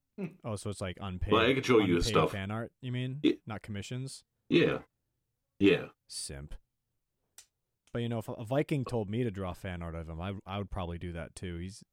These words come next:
Speaker 2: they're, they're dangerous. They got, like, weapons and helmets and stuff.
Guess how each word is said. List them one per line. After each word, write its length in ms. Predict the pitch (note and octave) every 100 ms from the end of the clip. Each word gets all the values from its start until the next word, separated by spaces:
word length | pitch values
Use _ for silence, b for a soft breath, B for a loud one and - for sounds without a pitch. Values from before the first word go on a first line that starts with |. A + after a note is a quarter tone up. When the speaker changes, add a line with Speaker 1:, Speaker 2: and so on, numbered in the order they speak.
| _
Speaker 2:
they're, 120 | - G#2
they're 140 | A#2
dangerous. 680 | G2 F#2 G#2 - - - -
They 80 | F#2+
got, 220 | G2 A2
like, 200 | E2 C#2+ - _ _ _ _ _ -
weapons 800 | E2 F#2 G#2 D2+ D2 D#2 - - _ _ _
and 140 | E2+ D#2
helmets 420 | G2 G#2 F2+ -
and 120 | C#2+
stuff. 400 | - - A1+ -